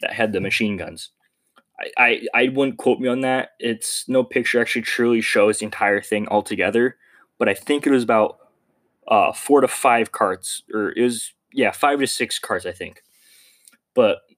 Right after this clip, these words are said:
y-, you really can't find anything. But, um, as I had stated, this machine of war knows no loyalty. And because it, it really was moved from nation to nation, it,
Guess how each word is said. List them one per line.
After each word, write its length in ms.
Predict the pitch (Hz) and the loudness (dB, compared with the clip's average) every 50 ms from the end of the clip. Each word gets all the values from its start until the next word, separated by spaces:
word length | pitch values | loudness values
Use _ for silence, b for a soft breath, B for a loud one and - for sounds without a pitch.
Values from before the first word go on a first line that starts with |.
| _ _ _ _ _ _ _ _ _ _ _ _ _ _ _ - | _ _ _ _ _ _ _ _ _ _ _ _ _ _ _ -12
y-, 80 | 127 | -10
you 300 | 127 127 127 117 120 131 | -8 -8 -4 -2 0 2
really 160 | 135 143 135 127 | 4 4 4 4
can't 260 | - - 139 117 113 | 2 -2 -8 -6 -2
find 180 | - 120 117 | 0 0 2
anything. 360 | 110 107 107 - - 95 92 - | 2 0 -2 -4 -6 -8 -6 -4
But, 200 | - 113 - - | -2 -2 0 0
um, 200 | 110 107 98 - - | 0 -2 -2 -2 -4
as 100 | 117 120 | -2 0
I 60 | 127 | 0
had 120 | 113 107 | 0 0
stated, 320 | - - - 143 120 101 95 | -2 -2 0 0 0 0 0
this 220 | 113 120 - - | -4 -6 -4 -4
machine 300 | 147 147 - - 151 147 | -6 -6 -4 -4 -4 -4
of 120 | 139 117 107 | -4 -2 -2
war 280 | 110 110 117 120 120 | 0 2 2 2 2
knows 320 | 117 113 107 98 95 98 107 | 0 -2 -6 -6 -6 -4 -2
no 260 | 110 107 104 104 104 | 0 2 4 4 4
loyalty. 800 | 101 98 92 90 95 98 101 92 87 87 - - - - - 90 _ _ _ _ _ _ b b b b b b b b b b b _ _ _ - | 4 4 2 2 2 2 4 4 2 0 -2 -6 -12 -12 -12 -14 _ _ _ _ _ _ b b b b b b b b b b b _ _ _ -4
And 460 | 120 120 120 113 110 110 107 107 - - - - _ - | -2 0 2 2 2 0 -2 -4 -6 -8 -8 -10 _ -6
because 680 | 131 127 113 - 143 135 131 120 113 - - - - _ _ _ _ _ _ - - _ _ - | -6 -6 -2 2 4 6 6 4 2 0 -6 -8 -10 _ _ _ _ _ _ -20 -20 _ _ 0
it, 200 | 147 131 - - | 0 0 2 2
it 160 | 143 135 110 | 0 0 0
really 280 | 135 117 120 123 113 | 2 4 6 6 6
was 300 | 101 95 101 104 98 92 | 6 4 4 2 2 2
moved 220 | 104 110 104 98 - | 0 0 -2 -2 -2
from 140 | - 110 104 | -4 -2 0
nation 300 | 104 107 - - 117 104 | 0 0 0 0 -2 -2
to 60 | 98 | -2
nation, 380 | 95 92 92 90 - - - - | -2 -2 -4 -4 -6 -8 -10 -6
it, 160 | - 98 - | -4 -4 -4